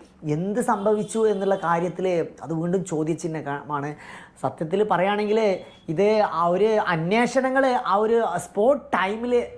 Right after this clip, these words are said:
ഇത് ക-, അറിയാൻ കഴിഞ്ഞിരുന്നെങ്കിൽ നമുക്ക് കൂടുതൽ ഇതിൻ്റെ അന്വേഷണങ്ങൾ വളരെ ശക്തമായിട്ട് അറിയാൻ കഴി-,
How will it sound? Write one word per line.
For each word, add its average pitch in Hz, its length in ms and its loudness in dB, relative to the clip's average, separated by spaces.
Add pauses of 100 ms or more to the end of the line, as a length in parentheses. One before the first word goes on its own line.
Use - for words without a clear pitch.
(100)
ഇത് 202 340 2 (260)
ക-, 165 180 0 (280)
അറിയാൻ 196 480 2
കഴിഞ്ഞിരുന്നെങ്കിൽ 196 640 0
നമുക്ക് 175 260 -2
കൂടുതൽ 208 540 2
ഇതിൻ്റെ 190 360 0
അന്വേഷണങ്ങൾ 180 500 0
വളരെ 170 200 2
ശക്തമായിട്ട് 170 540 -2
അറിയാൻ 160 320 0
കഴി-, 160 380 -2